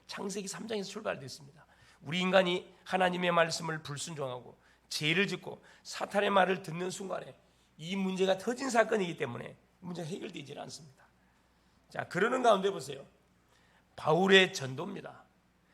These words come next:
지금 풍랑 속에서 사경을 해고 있는 상황 속에 역시 바울은 전도자가 맞아요. 이런 상황 속에서도 뭐 하기 위해서요? 복음을 전하거든. 바울의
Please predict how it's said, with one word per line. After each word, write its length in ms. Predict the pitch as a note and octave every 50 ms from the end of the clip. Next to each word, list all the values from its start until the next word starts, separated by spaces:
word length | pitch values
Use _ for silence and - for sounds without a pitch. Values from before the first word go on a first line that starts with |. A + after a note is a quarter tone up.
| _ _ _ _
지금 520 | - - F3+ F3+ A3 A3 G#3 F#3+ - - - - - _ _ _ -
풍랑 460 | - - C4 B3 B3 B3 A#3+ A#3 A#3 A3
속에서 720 | - A#3 G#3+ G#3 G#3+ G3 - G3 G3 G3 F#3+ F#3+ - - - - -
사경을 580 | - - - - G#3+ A3 B3+ A#3+ A#3 A3+ A3+
해고 260 | G#3 G#3+ G#3+ G#3 A3 G#3+
있는 220 | G3+ G3 G3 G3+
상황 340 | - - F3 F#3 F#3+ F#3+ F3
속에 360 | - - - - - - - _ _ _ _ _ _ _ _ _ _ _ -
역시 260 | C#3+ C3+ - - -
바울은 460 | - - C#3 C#3 D#3 F#3 A#3+ B3 -
전도자가 420 | - C3+ B2+ A2+ B2+ C3 D#3 - -
맞아요. 380 | C#3+ B2 A2+ - - - - - _ _ _ _ _ _ _
이런 320 | - C#3 D#3+ A3 C4 C#4+ -
상황 320 | - B3+ A#3+ A#3 A#3 A#3
속에서도 800 | - G#3+ A3+ G#3 G#3 F#3+ D#3 G3 - C4+ - - - - - _ _ _ _ _ _ _ _ _ _ -
뭐 200 | C#3 B2+ C#3 D3
하기 160 | E3+ F#3+ G3
위해서요? 260 | A#3 G3+ C#3 C3 - - - -
복음을 300 | - C3 C3 D#3 F#3+ F#3+
전하거든. 420 | - - - A2 A#2+ G#2 - _ _ _ _ _ _ _ _ _ _ _ _ _ _ _ _ _ _ -
바울의 840 | - C#3 D#3 E3 F#3 G3 G3 G3 F#3+ F#3+ F#3 F#3+ G3 - - -